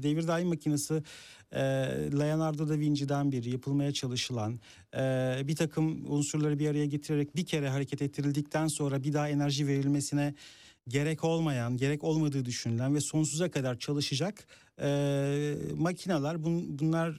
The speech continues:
fiziğin iki, e, termodinamiğin ikinci kanununa aykırı olduğu için yapılamayacağı termodinamikten, termodinamik, e, yasaların keşfinden sonra, e, açığa çıktı ama hiçbir zaman vazgeçilmedi bunlarla, e, bu, uğraşılmaktan.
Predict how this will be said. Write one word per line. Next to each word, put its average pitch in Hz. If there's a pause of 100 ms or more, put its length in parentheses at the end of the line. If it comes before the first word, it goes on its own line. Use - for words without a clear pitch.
(120)
fiziğin 156
iki, 156
e, 143
termodinamiğin 151
ikinci 147
kanununa 139
aykırı 135
olduğu 135
için 175 (280)
yapılamayacağı 156
termodinamikten, 151
termodinamik, 143
e, 143
yasaların 139
keşfinden 135
sonra, 135 (480)
e, 131 (800)
açığa 160
çıktı -
ama 175 (280)
hiçbir -
zaman 160
vazgeçilmedi 147
bunlarla, 131 (220)
e, 123
bu, 135 (100)
uğraşılmaktan. 127